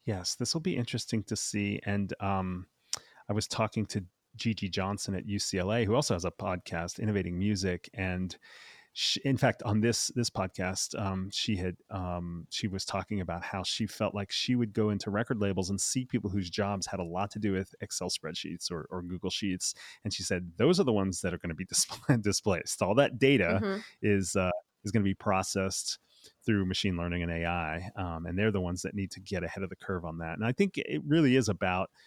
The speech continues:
Speaker 1: maybe retraining or, or changing what your role might be within the industry.
Speaker 2: Sure.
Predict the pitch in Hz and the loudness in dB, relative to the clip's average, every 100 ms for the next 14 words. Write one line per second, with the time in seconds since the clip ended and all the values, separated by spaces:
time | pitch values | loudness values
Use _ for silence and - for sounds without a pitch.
0 | - - 101 87 87 90 - 90 92 87 | -20 -6 -4 -2 -2 -2 -2 0 0 0
1 | 87 82 80 85 95 90 - - 101 92 | 0 -2 -4 -6 -6 -8 -4 -2 0 0
2 | 90 87 92 90 85 85 101 95 87 85 | -2 -2 -2 -4 -4 -8 -6 -4 -4 -6
3 | - 92 92 95 90 90 95 - - 202 | -6 -8 -10 -12 -8 -6 -6 -4 2 2
4 | 190 | 0